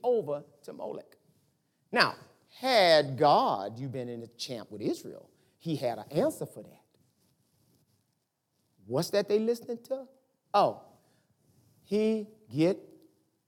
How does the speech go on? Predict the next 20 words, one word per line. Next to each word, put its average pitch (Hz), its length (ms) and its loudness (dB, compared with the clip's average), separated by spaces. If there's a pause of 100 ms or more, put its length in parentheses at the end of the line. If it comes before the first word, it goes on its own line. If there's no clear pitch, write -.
(140)
the 214 80 -2
parents, 139 840 -4 (440)
and 131 180 -2
surely 170 460 2
they 151 180 2
shall 160 200 -2
be 165 160 -2
put - 440 -2
to 170 100 -4
death. 156 520 0 (1160)
The 143 100 -2
people 156 420 -2
of 175 80 0
the 247 80 6
land 131 540 -4 (260)
will 180 180 0
stone 208 640 -2
them 147 200 -2
with 170 160 -4
stones. - 800 -4